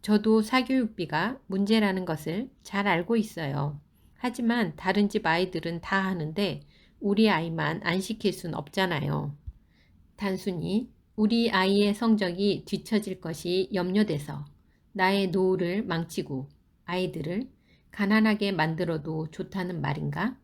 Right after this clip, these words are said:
사교육을 아무리 끊으라고 해도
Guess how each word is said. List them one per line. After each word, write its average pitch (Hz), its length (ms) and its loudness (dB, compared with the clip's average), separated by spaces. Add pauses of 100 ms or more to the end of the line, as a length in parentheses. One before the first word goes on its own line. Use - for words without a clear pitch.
(760)
사교육을 247 800 2
아무리 220 440 4
끊으라고 220 500 -2
해도 170 480 -4